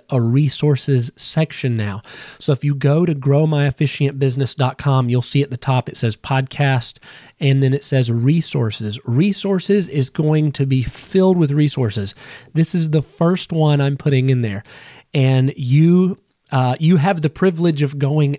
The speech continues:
and seeing it first. I haven't sent out emails. I haven't done any of that. But by you seeing this video or hearing this podcast, you can go and get it right now.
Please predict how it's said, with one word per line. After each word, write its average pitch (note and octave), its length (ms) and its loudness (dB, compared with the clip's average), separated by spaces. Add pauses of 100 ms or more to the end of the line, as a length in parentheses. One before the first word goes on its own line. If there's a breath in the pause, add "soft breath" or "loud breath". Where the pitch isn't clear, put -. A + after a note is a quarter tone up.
and B2 280 0 (100)
seeing D3 340 0
it B2 100 -4
first. A2+ 400 -4
I B2 80 -10
haven't A#2 280 -6
sent A#2 240 -2
out G#2+ 160 -6
emails. E3 560 2
I A#2 40 -4
haven't B2+ 280 -2
done C#3 140 0
any D#3+ 200 2
of B2+ 120 0
that. C3 260 0 (400 loud breath)
But C#3 180 -2
by C3 140 2
you D#3+ 360 2
seeing E3 380 2
this D3 160 2
video C#3+ 320 2
or B2 100 0
hearing C#3 340 2
this B2+ 140 0
podcast, B2 840 -2 (340 loud breath)
you C3+ 320 2
can F#3 240 0
go D3 420 2
and B2+ 200 -4
get C3 120 2
it B2+ 120 -4
right A#2 280 -2
now. B2+ 380 2